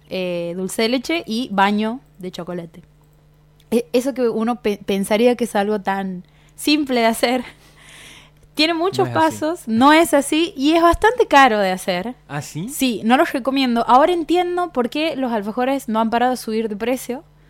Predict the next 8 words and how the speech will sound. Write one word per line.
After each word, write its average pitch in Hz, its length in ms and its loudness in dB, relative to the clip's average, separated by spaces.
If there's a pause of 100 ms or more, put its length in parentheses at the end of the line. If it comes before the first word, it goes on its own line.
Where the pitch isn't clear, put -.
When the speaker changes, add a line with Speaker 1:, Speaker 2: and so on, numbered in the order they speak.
(460)
Speaker 1:
porque 190 540 0
básicamente 233 600 -2
la 233 80 -2
mayor 202 380 -4
parte 233 340 0
de 226 100 -2
sus 214 180 -6
ingredientes 202 640 -4